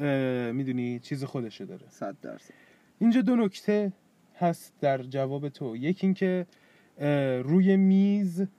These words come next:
Speaker 1: دو گزینه بود که ما ریلیجس-، ریلیجن رو انتخاب کردیم بین تایم و ریلیجن.
Speaker 2: بله.
Speaker 1: خب قطعاً نمیتونستیم راجع به تایم فعلاً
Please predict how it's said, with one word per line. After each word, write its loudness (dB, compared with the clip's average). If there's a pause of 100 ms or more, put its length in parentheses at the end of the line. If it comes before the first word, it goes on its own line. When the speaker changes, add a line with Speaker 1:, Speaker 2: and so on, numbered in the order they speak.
(140)
Speaker 1:
دو 2
گزینه 0
بود -6
که -4
ما -2
ریلیجس-، -6
ریلیجن -4
رو -6
انتخاب -12
کردیم -10 (720)
بین -4
تایم -4
و 0
ریلیجن. -2
Speaker 2:
بله. -2
Speaker 1:
خب -4
قطعاً -6
نمیتونستیم -8
راجع -12
به -14
تایم -14
فعلاً -12